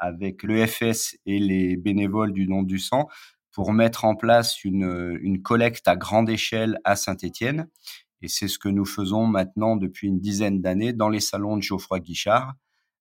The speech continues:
euh, à l'occasion d'une journée dédiée qui se situe généralement, euh, au mois de décembre, début décembre. Et on arrive à faire sur cette journée un petit peu exceptionnelle entre six cents et huit cents donneurs,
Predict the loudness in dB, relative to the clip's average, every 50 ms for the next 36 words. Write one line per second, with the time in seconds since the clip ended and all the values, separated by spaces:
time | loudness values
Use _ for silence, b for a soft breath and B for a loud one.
0 | _ -6 -4 -2 -2 -2 -2 0 0 0 0 0 0 0 -2 -2 0 0 2 2
1 | 2 2 2 0 0 0 2 2 4 4 4 2 2 0 0 0 0 0 -2 -2
2 | -2 -2 0 0 0 0 0 0 -2 -4 -6 -10 -8 -6 -4 -4 -4 -4 -4 -4
3 | -4 -4 -6 -8 -6 -2 -2 0 0 0 0 0 -2 0 0 0 0 0 -2 -2
4 | 0 0 2 2 0 0 -4 -6 -8 -8 -8 -8 -10 -12 -12 -12 -8 -6 -6 -2
5 | -2 -2 -2 -2 -6 -8 -6 -6 -6 -4 -2 -2 -2 -2 -2 -2 -4 -4 -4 -6
6 | -6 -6 -6 -6 -4 -4 -4 -4 -4 -6 -10 -12 _ _ B B B B B B
7 | B B _ _ _ -4 0 0 2 2 2 2 2 4 4 4 4 2 2 2
8 | 2 0 0 -2 -2 0 0 0 -2 -4 -8 -8 -8 -8 -6 -6 -8 -8 -6 -6
9 | -6 -4 -2 -2 -2 -2 -4 -4 -2 -2 -4 -4 -6 -8 -10 -14 -8 -4 -4 -4
10 | -2 -2 -4 -4 -6 -6 -6 -4 -2 -2 0 0 0 -2 -2 -6 B B B B
11 | B B _ -6 -6 -6 -6 -4 -4 -2 0 0 0 0 0 -2 -2 -2 -2 0
12 | 0 2 2 2 0 0 -2 -4 -2 -2 0 0 2 0 0 -2 0 0 0 0
13 | 0 0 0 0 0 0 0 0 -2 -2 -4 -6 -8